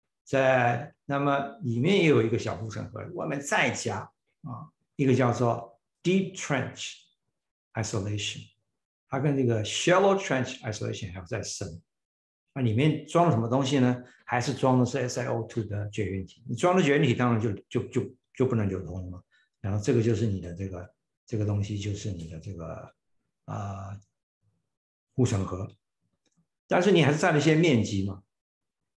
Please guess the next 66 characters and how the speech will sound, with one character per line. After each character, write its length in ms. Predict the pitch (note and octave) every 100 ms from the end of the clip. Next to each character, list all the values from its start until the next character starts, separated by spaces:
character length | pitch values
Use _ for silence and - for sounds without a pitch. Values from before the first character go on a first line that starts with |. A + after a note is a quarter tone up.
| _ _ _ _ _
啊， 100 | -
不 180 | - D#3+
止 160 | C#3+
如 160 | G#2 C3+
此， 300 | - - F#2+
所 160 | G2+ C3
以 40 |
你 140 | A#2+
的 80 | G#2+
面 300 | D3+ F#3 D3+
积 240 | B2+ C#3+ D3
增 220 | C#3+ C#3
加 160 | C#3
了， 140 | C#3 C3
你 160 | G#2+
的 100 | G2
晶 260 | F#2+ C3 C3+
片 280 | C3 C3+ A#2
的 360 | G#2+ G#2 - _ _ _ -
面 160 | C3
积 60 | A2
就 80 | A2
增 200 | G#2+ G#2
加 220 | G2+ G2+
了， 160 | F#2+ F#2+
那 80 | A#2
就， 160 | G#2+ G#2+ - _ -
你， 120 | A2 A#2
你 160 | A#2+
本 160 | A2 G#2+
来 80 | G2+
是 120 | B2
要 100 | A2+
把 80 | F2+
它 80 | G2
缩 220 | - C3
小， 480 | B2+ F#2+ - - - -
现 220 | - A#2
在 80 | B2+
要， 180 | B2+ B2+
要 100 | A#2
缩 260 | - C3+
不， 220 | D3 D3+ -
没 120 | B2+
办 180 | C#3 B2
法 60 | -
缩 140 | C#3+
小， 260 | C#3 G2 -
不 100 | B2+
是 80 |
很 120 | A2+ F2+
麻 220 | E2+ A2
烦 200 | A2 F2
吗？ 100 | F#2
就， 140 | G#2 A2 - _ _ -
你 80 | F#2+
等 140 | F2+
于 40 | F2
是 120 | A2+
你 100 | G2
在 120 | G#2
浪 180 | A2+ G#2+
费 80 | G2+
钱 340 | - F2+ G2+
一 60 | F#2+
样。 140 | D#2+